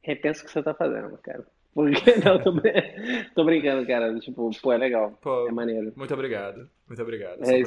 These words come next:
Speaker 2: podemos
Speaker 1: aí.
Speaker 2: dizer muito obrigado.
Speaker 1: É, cara, e, e
Speaker 2: Então é
Speaker 1: agora
Speaker 2: isso.
Speaker 1: é isso aí. Só a gente podia, talvez, só queria agradecer as pessoas que têm mandado minha mensagem no Twitter, né, e tal, tipo, de vez em
Speaker 2: Pô,
Speaker 1: quando.
Speaker 2: muito legal. Muito, tem
Speaker 1: Cara,
Speaker 2: sido
Speaker 1: muito
Speaker 2: surpreendentemente
Speaker 1: maneiro, cara.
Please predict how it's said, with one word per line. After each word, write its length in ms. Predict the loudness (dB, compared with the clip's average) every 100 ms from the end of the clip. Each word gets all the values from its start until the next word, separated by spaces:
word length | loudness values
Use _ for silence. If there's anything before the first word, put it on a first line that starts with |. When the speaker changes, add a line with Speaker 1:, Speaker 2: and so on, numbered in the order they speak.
| 0
Speaker 2:
podemos 20 |
Speaker 1:
aí. 120 | -2
Speaker 2:
dizer 140 | -2 -4
muito 160 | -8
obrigado. 380 | -10 -10 -12 -16 _ _ _ _ _ _
Speaker 1:
É, 140 | 2 4
cara, 220 | 6 6
e, 120 | 4 2
e 120 | 2
Speaker 2:
Então 120 | 4
é 40 | 6
Speaker 1:
agora 180 | 4 4
Speaker 2:
isso. 240 | -2 -12 -20 _ _ _ _ -4
Speaker 1:
é 60 | -4
isso 160 | 0 -2
aí. 100 | 0
Só 340 | 0 0 0
a 80 | -2
gente 140 | -4
podia, 240 | -4 -4 -4 _ _ _ _ -2
talvez, 280 | 0 0 -2 -18 -16
só 80 | -16
queria 280 | -6 0 0
agradecer 400 | 2 0 0 0
as 100 | -2
pessoas 340 | -2 0 -2
que 60 | 0
têm 140 | -2
mandado 260 | 0 2 2
minha 120 | 2
mensagem 340 | -2 -2 -4 -4
no 80 | -6
Twitter, 600 | -6 -4 -2 -4 -6 -10
né, 140 | -8
e 60 | -8
tal, 360 | -6 -2 -2
tipo, 240 | -4 -10 -8
de 60 |
vez 120 | -6 -2
em 40 |
Speaker 2:
Pô, 160 | 2 2
Speaker 1:
quando. 180 | 2
Speaker 2:
muito 180 | 0 -2
legal. 680 | -2 0 0 0 0 0 -2
Muito, 240 | -8 -8
tem 100 | -4
Speaker 1:
Cara, 400 | 4 8 8 6
Speaker 2:
sido 180 | 4 2
Speaker 1:
muito 380 | 0 2 2 0
Speaker 2:
surpreendentemente 500 | 0 0 0 0 -2
Speaker 1:
maneiro, 520 | -4 0 0 0 -2 -2
cara. 540 | 0 0 -2 -8